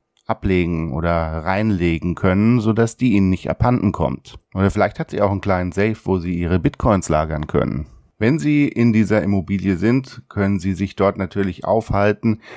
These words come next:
Sie können sich dort zurückziehen und, äh, können im Vergleich zu öffentlichen Spaces ja auch den Zugang beschränken. Das heißt also, wenn Sie sich alleine dort aufhalten wollen oder wenn Sie wollen, dass sich nur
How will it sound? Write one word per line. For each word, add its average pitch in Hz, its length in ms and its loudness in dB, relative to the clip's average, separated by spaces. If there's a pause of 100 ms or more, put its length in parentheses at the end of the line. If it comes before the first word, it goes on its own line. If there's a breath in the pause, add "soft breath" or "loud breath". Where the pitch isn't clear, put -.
(140 loud breath)
Sie - 120 -6
können 120 240 2
sich 107 160 -6
dort 104 260 2
zurückziehen 117 880 0
und, 92 400 -2
äh, 87 260 0
können 107 400 2
im 92 160 0
Vergleich 92 460 -2
zu - 140 -2
öffentlichen 92 1120 0
Spaces 107 800 0 (280 soft breath)
ja 95 240 0
auch 95 160 2
den 98 180 -4
Zugang 110 380 0
beschränken. 82 560 -4
Das 78 160 -6
heißt 82 220 -2
also, 87 220 0
wenn 87 180 2
Sie 87 120 -2
sich 85 240 -4
alleine 92 480 2
dort 92 240 2
aufhalten 107 520 -2
wollen 120 180 0
oder 117 180 2
wenn 107 160 2
Sie 113 300 2
wollen, 104 440 4
dass 95 200 0
sich 104 220 -2
nur 101 340 6